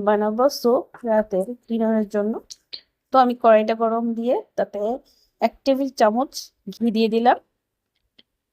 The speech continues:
ঘিটা গরম হলে এর মধ্যে আমি সবজিটা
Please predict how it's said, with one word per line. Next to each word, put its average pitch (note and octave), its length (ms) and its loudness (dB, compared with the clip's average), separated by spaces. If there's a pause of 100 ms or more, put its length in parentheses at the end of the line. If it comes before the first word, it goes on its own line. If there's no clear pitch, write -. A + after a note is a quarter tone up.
(120)
ঘিটা G#3+ 300 0
গরম G#3+ 320 4
হলে C4 200 2
এর C4 100 4
মধ্যে G#3 300 0
আমি G#3+ 200 -2
সবজিটা A3 640 0